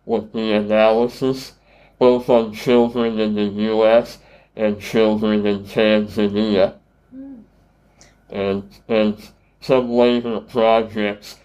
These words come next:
Speaker 1: have been ongoing with Treacher Collins syndrome patients in the U S, and I've met colleagues in Australia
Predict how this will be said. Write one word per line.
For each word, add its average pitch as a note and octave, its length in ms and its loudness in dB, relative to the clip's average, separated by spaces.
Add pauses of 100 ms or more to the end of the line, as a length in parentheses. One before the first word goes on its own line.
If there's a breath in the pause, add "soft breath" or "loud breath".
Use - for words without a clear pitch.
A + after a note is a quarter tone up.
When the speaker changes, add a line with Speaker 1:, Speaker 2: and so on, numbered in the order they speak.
Speaker 1:
have G#2+ 260 -2
been G#2+ 260 0
ongoing A2 960 0 (720 soft breath)
with A2 400 -2
Treacher A2+ 640 -6
Collins A2 640 2
syndrome G2+ 760 -4 (360 loud breath)
patients G2 760 -6 (320 loud breath)
in G#2+ 240 -4
the G#2 100 0
U G#2+ 400 0
S, A2+ 400 2 (480 soft breath)
and G#2+ 340 -4 (400)
I've G#2+ 300 0
met A2+ 340 2
colleagues A#2 760 0
in G#2 180 -2
Australia G#2+ 1000 0